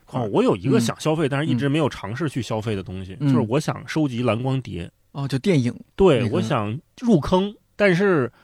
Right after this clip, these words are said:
Speaker 1: 又迟迟没有下手，原因是，<laughs> 也是星光把他那个旧的P S四给我了嘛。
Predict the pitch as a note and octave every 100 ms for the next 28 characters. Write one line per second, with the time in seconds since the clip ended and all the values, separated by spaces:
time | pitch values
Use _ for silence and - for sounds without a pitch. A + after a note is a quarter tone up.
0 | _ _ _ - G#3 - D#3 - F3 F#3
1 | C#3+ A2 F#3+ - G#2+ E2+ - - _ C#3
2 | C3+ G3 A#3+ B3 A3+ D3+ A#2+ - - A#2
3 | G3+ E3+ G3 G3+ G3 A2 C#3+ D#3+ B2+ -
4 | F#3 B2+ - C#3 D#3+ D#3+ G3+ A#2 G#2+ A#2
5 | G2+ F#2+ F#2